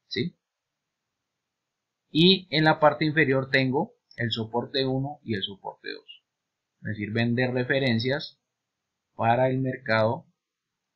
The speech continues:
del día que viene, que es el primero de septiembre. ¿Listo?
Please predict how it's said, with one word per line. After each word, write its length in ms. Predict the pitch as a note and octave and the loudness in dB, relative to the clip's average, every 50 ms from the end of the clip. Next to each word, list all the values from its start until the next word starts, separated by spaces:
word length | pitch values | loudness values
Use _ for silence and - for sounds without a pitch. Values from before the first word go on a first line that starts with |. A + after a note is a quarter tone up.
| _ _ _ _ _ _ _ | _ _ _ _ _ _ _
del 400 | - - A2 G#2+ G#2+ G2 G2+ G2+ | -16 -10 -8 -6 -6 -6 -6 -6
día 280 | G#2+ G#2 G#2 G#2+ G#2+ | -4 -2 -2 -2 -2
que 160 | - A2 A2 | -2 0 0
viene, 420 | A2+ B2 C#3+ D3+ D3 A#2+ A2 - - _ | 2 2 2 2 0 -2 -6 -10 -12 _
que 200 | - G#2 G#2+ G#2 | -10 -8 -8 -6
es 120 | G2+ - A2 | -6 -4 -2
el 260 | G#2+ A2 A2 G#2 G#2+ | -2 -2 -2 -4 -6
primero 440 | - G2 G2 F#2+ F#2+ F#2+ F#2+ G2 G2+ | -10 -10 -10 -8 -8 -8 -8 -8 -8
de 60 | G2 | -8
septiembre. 520 | F#2+ - - _ _ - F2+ - _ _ _ _ _ _ _ _ _ _ _ _ _ _ _ | -10 -12 -16 _ _ -18 -18 -18 _ _ _ _ _ _ _ _ _ _ _ _ _ _ _
¿Listo? 460 | - - - - - - - G3 - | -12 -8 -6 -6 -6 -8 -10 -12 -14